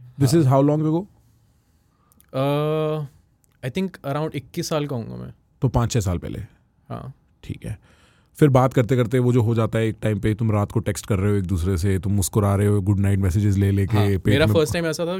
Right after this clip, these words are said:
Speaker 2: کہ مجھ سے نا slow نہیں ہوتی چیزیں،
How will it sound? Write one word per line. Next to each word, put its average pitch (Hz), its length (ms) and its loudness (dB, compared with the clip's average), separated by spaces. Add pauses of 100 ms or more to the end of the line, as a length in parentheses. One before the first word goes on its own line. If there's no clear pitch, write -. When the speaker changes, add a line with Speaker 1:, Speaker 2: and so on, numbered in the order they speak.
Speaker 2:
کہ 175 220 -8 (1040)
مجھ 160 100 0
سے 226 80 2
نا 247 60 2
slow 160 300 2
نہیں 175 140 0
ہوتی 120 160 -2
چیزیں، 110 260 -6